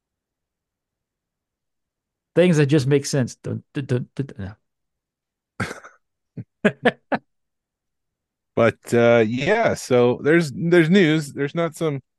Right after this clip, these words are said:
Speaker 2: there's not good news.
Speaker 1: No, it's not.
Speaker 2: And, uh, yeah, it's kind of, uh, stinks that we're recording Monday night because Hasbro, I guess there was an internal memo that was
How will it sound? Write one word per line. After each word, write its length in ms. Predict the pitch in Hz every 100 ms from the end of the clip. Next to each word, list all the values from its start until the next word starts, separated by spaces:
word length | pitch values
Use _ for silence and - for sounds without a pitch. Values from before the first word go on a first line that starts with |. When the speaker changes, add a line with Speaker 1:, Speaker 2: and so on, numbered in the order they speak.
| _ -
Speaker 2:
there's 180 | 135
not 280 | 139 165 101
good 180 | 120 165
news. 400 | 95 87 90 151
Speaker 1:
No, 720 | 170 135 110 110 110 110 - -
it's 180 | - -
not. 300 | 113 - 147 _ - - _ _ _ _ _ _ _ _ _
Speaker 2:
And, 360 | 113 110 107 101
uh, 400 | 98 98 98 95
yeah, 320 | 113 131 98
it's 220 | 95 -
kind 240 | - 120 113
of, 220 | 92 92
uh, 340 | 92 85 82 - _ _ _ _ _ _ _ _ _ _ _ _
stinks 420 | - - 165 156
that 140 | 139 120
we're 160 | 117
recording 400 | 110 - 123 110
Monday 260 | 95 92 90
night 300 | 87 90 90
because 680 | 90 - 87 82 - - _ _ _
Hasbro, 680 | - 98 98 - 92 87 82 - _ _ _ _ _ _ _ _ _
I 60 | 107
guess 220 | 147 151
there 100 | 156
was 100 | 123
an 120 | 127
internal 440 | 117 - - 135 110
memo 560 | 107 101 98 90 90
that 260 | 95 90 87
was 420 | 95 85 - -